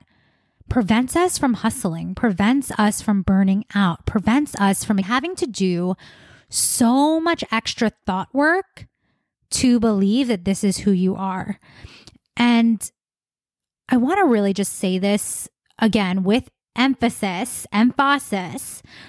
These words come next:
that wherever you are is not a problem, but know that it will get to a point where you no longer have to justify or explain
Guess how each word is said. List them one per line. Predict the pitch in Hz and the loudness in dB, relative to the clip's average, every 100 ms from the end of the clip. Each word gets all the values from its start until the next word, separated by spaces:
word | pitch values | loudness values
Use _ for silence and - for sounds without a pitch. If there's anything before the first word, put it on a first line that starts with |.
| - | -2
that | 233 | 0
wherever | 220 247 240 220 226 311 | 2 2 2 0 2 2
you | 370 349 | 4 4
are | 202 202 - | 4 2 0
is | 214 | 0
not | 185 185 185 - | 0 2 0 0
a | 202 | -4
problem, | - - 277 311 349 190 - - - - - - | -4 -4 -2 0 0 -2 -6 -10 -16 -20 -14 -6
but | 240 196 | -6 -4
know | 208 214 277 330 320 220 | -2 0 2 4 4 2
that | 202 | 0
it | 208 | -2
will | 202 | -4
get | 180 214 247 - | -2 -2 -2 -4
to | - 294 | -4 0
a | 302 | 0
point | - 196 180 262 370 - _ _ _ - | -2 -4 -2 -4 -6 -12 _ _ _ -2
where | 220 | 0
you | 226 | 2
no | 262 220 220 | 4 4 4
longer | 285 277 277 277 | 2 2 0 0
have | 220 233 - | -2 -4 -4
to | 214 | -6
justify | - 196 190 - 226 - 247 240 240 233 | -2 -2 -2 -4 -4 0 0 2 2 0
or | 208 190 | 0 -2
explain | 175 - - - 208 214 240 240 240 240 240 | -4 -8 -8 -4 0 2 4 4 4 4 2